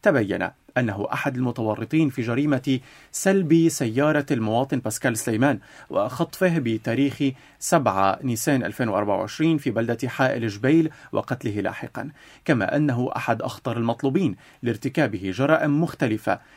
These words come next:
تأليف عصابة لسرقة السيارات، عصابة لخطف لبنانيين وأجانب مقابل فدية مالية، والإتجار بالمخدرات، وترويج العملة المزورة،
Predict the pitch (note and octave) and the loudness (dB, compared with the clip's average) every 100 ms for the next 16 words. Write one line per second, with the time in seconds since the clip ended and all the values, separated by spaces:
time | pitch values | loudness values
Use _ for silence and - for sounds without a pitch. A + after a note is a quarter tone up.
0 | _ - G#2+ B2 A2 A2 C#3 A#2+ G#2+ G#2+ | _ -4 0 -2 -2 -4 0 0 0 -2
1 | A#2 - A#2+ - G#2 G2+ A#2 D3 D3+ - | -6 -6 -8 -6 -4 -2 2 2 2 -4
2 | A2+ B2+ A2 G#2+ C3 D#3 - C#3+ C#3 C3 | -4 -2 0 0 -2 -6 -4 -2 0 0
3 | B2 D#3 D#3 - - B2+ F3 D#3 C3+ F3+ | 0 2 2 -2 -6 2 4 4 2 2
4 | A#2+ F#2+ - - - A#2 C3+ A2+ G2+ - | 2 -2 -8 -12 -6 -4 -2 -2 -4 -4
5 | A#2+ A#2+ A#2+ D#3 A2+ G2 - - A#2+ G#2+ | -2 0 2 0 0 -2 -4 -10 -2 0
6 | A2+ G#2+ C3 A2+ A2 A2 A#2 C3 E3+ G#2 | 0 0 0 2 -2 -2 -2 2 2 2
7 | B2 A2+ G2 A2 A#2+ A#2+ A#2 B2+ B2+ A#2 | -2 -4 -4 -4 -2 -2 0 0 0 0
8 | A#2+ D3+ B2 A2 G2+ | 0 0 2 0 0